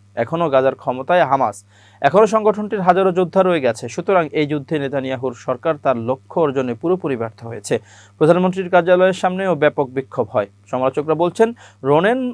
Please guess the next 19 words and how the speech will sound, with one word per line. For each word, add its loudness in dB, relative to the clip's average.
বারকে 6
বরখাস্তের -2
মাধ্যমে 0
নেতানিয়াহু -4
ইসরায়েলে -2
গণতান্ত্রিক -2
প্রতিষ্ঠানগুলোর -4
ভিত্তি -6
দুর্বল -6
করতে -12
চাইছেন। -6
এর 0
আগে 8
গত 4
সপ্তাহে 0
প্রধানমন্ত্রী -2
নেতানিয়াহু -2
জানান, 2
তিনি -6